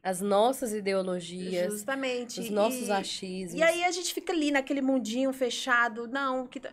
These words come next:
Speaker 2: e nem sempre. Então, assim,
Speaker 1: Sim.
Speaker 2: tem teimosia do bem e tem a teimosia do mal.
Speaker 1: É, a teimosia do bem eu troco pela persistência.
Speaker 2: <laughs> A teimosia do mal é ótimo.
Speaker 1: <laughs> Agora, a teimosia que ela é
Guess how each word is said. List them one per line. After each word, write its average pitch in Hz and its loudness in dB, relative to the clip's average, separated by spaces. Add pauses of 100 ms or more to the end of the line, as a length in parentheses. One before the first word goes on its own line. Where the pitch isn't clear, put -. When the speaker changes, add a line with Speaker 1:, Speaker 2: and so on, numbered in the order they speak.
(140)
Speaker 2:
e - -14
nem 277 -8
sempre. 220 -8
Então, 220 -6
assim, 233 -4
Speaker 1:
Sim. 175 -2
Speaker 2:
tem 269 0
teimosia 214 0
do 226 -6
bem 214 -6 (580)
e 214 -10
tem 220 -4
a 233 -4
teimosia 254 0
do 247 -4
mal. 208 2 (320)
Speaker 1:
É, 202 2
a 185 0
teimosia 247 0
do 233 0
bem 202 0
eu 240 -2
troco 226 0
pela 208 -2
persistência. 208 -6 (120)
Speaker 2:
<laughs> - -6
A 480 -2
teimosia 202 -4
do 208 0
mal 190 0
é 208 2
ótimo. 196 0 (220)
Speaker 1:
<laughs> - -12
Agora, 202 6
a 202 4
teimosia 214 2
que 202 -4
ela 185 0
é 170 -2